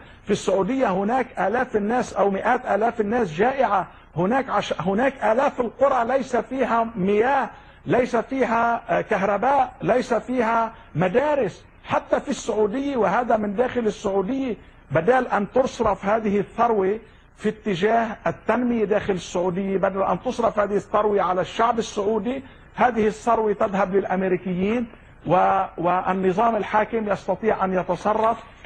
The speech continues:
بشيء قليل، يستطيع ان يتصرف. يعني تستطيعي انت،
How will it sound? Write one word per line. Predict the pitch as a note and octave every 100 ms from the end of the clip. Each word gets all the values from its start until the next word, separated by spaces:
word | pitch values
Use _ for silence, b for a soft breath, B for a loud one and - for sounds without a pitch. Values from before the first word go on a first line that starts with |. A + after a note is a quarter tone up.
| -
بشيء | F#3+ - C4 C#4 -
قليل، | A3+ G#3+ D3+ A#2+ - -
يستطيع | F#3 F#3+ A#3 A3 A#3+ A3
ان | G#3
يتصرف. | G3+ F#3+ G3 E3+ D3
يعني | A#3+ A3+ G3+ - -
تستطيعي | A3+ - B3 A#3 C4+ G#3+ F#3+
انت، | - A#3 -